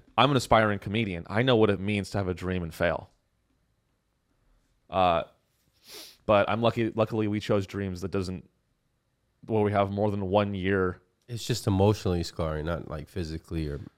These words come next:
Speaker 2: mentally.
Speaker 1: It's sad. I mean, it's, it's sad to, like, throw your life at something and then not be able to get it.
Speaker 2: You haven't done that yet?
Speaker 1: No, I've been successful at basically everything I've ever done. <laughs>
Speaker 2: Damn.
Speaker 1: Except, uh, dating.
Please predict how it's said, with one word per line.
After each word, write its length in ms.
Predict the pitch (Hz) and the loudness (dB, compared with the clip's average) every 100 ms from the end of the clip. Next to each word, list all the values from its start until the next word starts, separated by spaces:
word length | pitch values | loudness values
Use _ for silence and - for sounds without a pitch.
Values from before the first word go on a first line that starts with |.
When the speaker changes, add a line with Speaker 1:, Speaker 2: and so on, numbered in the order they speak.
| _ | _
Speaker 2:
mentally. 500 | 67 85 80 78 78 - | -10 -8 -8 -10 -8 -8
Speaker 1:
It's 120 | - | -4
sad. 300 | - 175 - | 2 2 2
I 60 | |
mean, 140 | 143 151 | 0 -2
it's, 140 | 156 | -4
it's 140 | - - | -4 -4
sad 340 | - 135 190 170 | -2 2 2 2
to, 60 | |
like, 220 | 131 110 | 2 2
throw 380 | - - 113 117 | 0 0 4 4
your 160 | 113 104 | 2 0
life 280 | 95 98 - | 2 2 0
at 80 | - | -4
something 480 | 123 123 143 143 - | -4 -2 -4 -6 -6
and 160 | 113 107 | -4 -2
then 280 | 104 98 95 _ _ _ _ _ _ _ - | -2 -4 -10 _ _ _ _ _ _ _ -4
not 300 | 107 107 107 | 2 4 2
be 80 | |
able 160 | 101 92 | -2 -4
to 80 | 87 | -8
get 240 | 90 85 | -2 -2
it. 120 | - - _ _ _ _ _ _ _ _ _ _ _ | -2 -12 _ _ _ _ _ _ _ _ _ _ _
Speaker 2:
You 60 | |
haven't 160 | 123 117 | -2 2
done 140 | 123 | 2
that 160 | 135 135 | 2 0
yet? 240 | 143 - _ _ _ _ _ _ _ _ _ _ _ _ _ _ - | -2 -4 _ _ _ _ _ _ _ _ _ _ _ _ _ _ 2
Speaker 1:
No, 340 | 120 175 180 - _ | 6 6 2 -14 _
I've 200 | 123 127 | 6 8
been 120 | 139 | 4
successful 460 | 151 135 135 139 139 | 4 2 2 4 4
at 100 | 113 | 4
basically 360 | 113 120 - 123 | 4 2 0 -4
everything 300 | 110 120 120 | -4 -2 -4
I've 100 | 110 | -2
ever 200 | 107 113 | -2 0
done. 280 | 110 85 87 _ - | -2 -2 -6 _ -18
<laughs> 460 | - - _ _ | -18 -18 _ _
Speaker 2:
Damn. 240 | 85 92 71 78 _ - _ _ - - 110 - | -4 -4 -4 -10 _ -20 _ _ -20 -20 -20 -8
Speaker 1:
Except, 360 | 117 - 120 - | -4 0 2 2
uh, 180 | 101 90 | 2 2
dating. 440 | 95 92 85 | 0 -2 -4